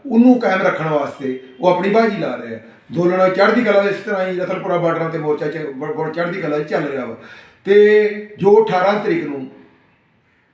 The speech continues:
ਅਠਾਰਾਂ ਦਸੰਬਰ ਨੂੰ ਐਲਾਨ ਕੀਤਾ ਗਿਆ ਦੋਨਾਂ ਫੋਰਮਾਂ ਵੱਲੋਂ ਰੇਲ ਰੋਕੋ,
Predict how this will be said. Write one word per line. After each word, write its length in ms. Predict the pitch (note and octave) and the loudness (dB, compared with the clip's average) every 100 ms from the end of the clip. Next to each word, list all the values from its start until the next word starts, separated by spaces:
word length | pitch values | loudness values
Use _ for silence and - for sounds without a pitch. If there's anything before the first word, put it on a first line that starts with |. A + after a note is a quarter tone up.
| _ _ - | _ _ -2
ਅਠਾਰਾਂ 260 | D#3+ F#3+ | 2 2
ਦਸੰਬਰ 280 | G3+ E3+ E3+ | 0 0 2
ਨੂੰ 100 | F3 | 2
ਐਲਾਨ 260 | E3 E3+ E3+ | 2 2 0
ਕੀਤਾ 200 | F3+ E3+ | -2 2
ਗਿਆ 100 | E3+ | 2
ਦੋਨਾਂ 280 | D3+ D#3+ D#3+ | 2 -2 -2
ਫੋਰਮਾਂ 320 | C#3+ C3 C3+ | -2 -2 -4
ਵੱਲੋਂ 360 | C#3 C3 - - - - _ - | -4 -4 -8 -12 -18 -20 _ -4
ਰੇਲ 260 | D#3 G3 A3+ | 2 6 6
ਰੋਕੋ, 600 | G3+ - F3+ E3+ E3+ E3+ | 4 0 -2 -2 -2 -6